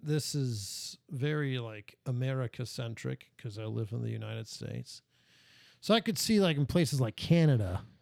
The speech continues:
where that's possible. But I don't know, with, with the American politics and culture, like, I don't see the South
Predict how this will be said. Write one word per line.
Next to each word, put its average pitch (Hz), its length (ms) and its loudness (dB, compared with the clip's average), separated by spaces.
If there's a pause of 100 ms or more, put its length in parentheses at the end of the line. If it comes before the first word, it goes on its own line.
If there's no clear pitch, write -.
(120)
where 143 160 6
that's 127 240 4
possible. 98 800 0 (1400)
But 165 120 10
I 185 80 6
don't 208 100 6
know, 185 180 6
with, 165 160 2
with 151 320 0
the - 380 -2
American 165 680 6
politics 147 880 2
and 131 360 4
culture, 123 680 4 (760)
like, 117 260 2
I 160 120 4
don't 202 160 8
see 156 140 6
the 135 120 6
South 139 600 0